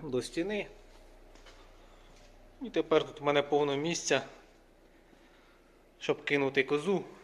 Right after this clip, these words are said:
і тепер витягувати мотор. Он в крайню сторону передвинув його. Ось підсвітив, щоб було видніше. Стоїть на підйомничку.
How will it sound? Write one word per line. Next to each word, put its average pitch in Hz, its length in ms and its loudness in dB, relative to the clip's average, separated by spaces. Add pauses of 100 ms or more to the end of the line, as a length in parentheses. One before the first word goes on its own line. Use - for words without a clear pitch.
(100)
і 139 100 -6
тепер 139 320 0
витягувати 127 540 2
мотор. 107 320 -10 (3000)
Он 139 80 -6
в 120 200 -12
крайню 123 380 -2
сторону 123 500 -8 (380)
передвинув 180 560 -4
його. 151 280 -6 (2250)
Ось - 120 -18
підсвітив, 117 520 -6
щоб 120 180 -6
було 127 220 -2
видніше. 123 480 -8 (2000)
Стоїть - 440 -4
на 151 80 0
підйомничку. 147 720 -4